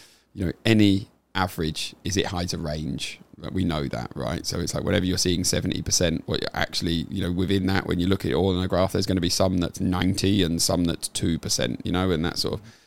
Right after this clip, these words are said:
there's gonna be, like, all different things that are gonna appear in that. And what you're seeing in that average is literally that, you know, the average, the median of, of, of what you're seeing there. And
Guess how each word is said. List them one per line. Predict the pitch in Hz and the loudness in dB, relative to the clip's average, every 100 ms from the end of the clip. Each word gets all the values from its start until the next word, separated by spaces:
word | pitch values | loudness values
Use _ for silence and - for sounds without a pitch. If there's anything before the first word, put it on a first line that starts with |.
| _ | _
there's | 90 | -6
gonna | 87 92 | 0 0
be, | - 85 | 2 0
like, | 82 - | 0 2
all | 107 95 | 4 4
different | 101 - 87 - | 0 0 -2 0
things | 95 82 80 | 0 0 -2
that | - | -4
are | |
gonna | 87 82 | -2 -2
appear | 78 92 85 | 0 0 2
in | 85 | 0
that. | 82 | -4
And | - | -2
what | 98 - | -2 -2
you're | 78 | -2
seeing | - 90 | -2 0
in | 85 | -2
that | 80 | -4
average | - 80 82 | -6 -6 -6
is | 90 - - | -6 -8 -12
literally | 98 104 - 92 | -8 -8 -6 -4
that, | 87 - - | -4 -6 -6
you | 87 | -4
know, | 92 | -2
the | 82 | 0
average, | 82 80 - | -2 -4 -6
the | - | -2
median | 104 98 80 76 73 | 0 0 0 -2 -2
of, | 65 50 - | -4 -8 -8
of, | - - - - | -8 -8 -12 -10
of | 78 | -8
what | - | -6
you're | - | -6
seeing | 98 101 104 | -2 -2 0
there. | 107 110 | 0 0
And | - | -2